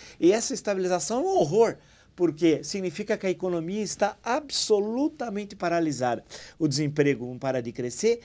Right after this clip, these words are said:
ninguém investe um centavo, há, há um, há um, há um, há um, há um, uma visão, os investidores estrangeiros não tão nem aí com o Brasil, os investidores internos não,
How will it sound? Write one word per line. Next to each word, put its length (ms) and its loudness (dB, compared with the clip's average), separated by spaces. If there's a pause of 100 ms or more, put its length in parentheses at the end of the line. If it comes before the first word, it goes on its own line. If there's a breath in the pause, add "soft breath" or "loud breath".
(120)
ninguém 340 -2
investe 400 -2
um 100 -10
centavo, 680 -2 (300 loud breath)
há, 320 0 (200 loud breath)
há 140 0
um, 180 0
há 40 0
um, 200 -2
há 80 0
um, 240 -2
há 60 -4
um, 320 -6
há 100 -2
um, 260 -6 (180 loud breath)
uma 140 2
visão, 400 -6 (140 loud breath)
os 140 -2
investidores 560 -2
estrangeiros 500 -4
não 140 -8
tão 140 -6
nem 140 -2
aí 120 -2
com 140 -8
o 20 -4
Brasil, 500 0 (360 loud breath)
os 180 2
investidores 540 0
internos 440 -4
não, 220 -4